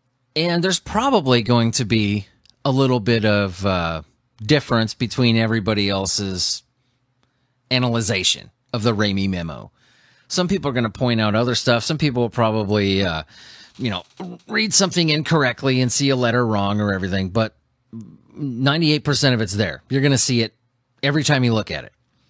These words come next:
It's there. And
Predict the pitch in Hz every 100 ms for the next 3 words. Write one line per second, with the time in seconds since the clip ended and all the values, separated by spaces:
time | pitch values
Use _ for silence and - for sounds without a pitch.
0 | _ _ _ _ _ - 120 156 170 98
1 | 67 - _ _ _ _ _ _ _ _
2 | _ - 117 113 110 107 101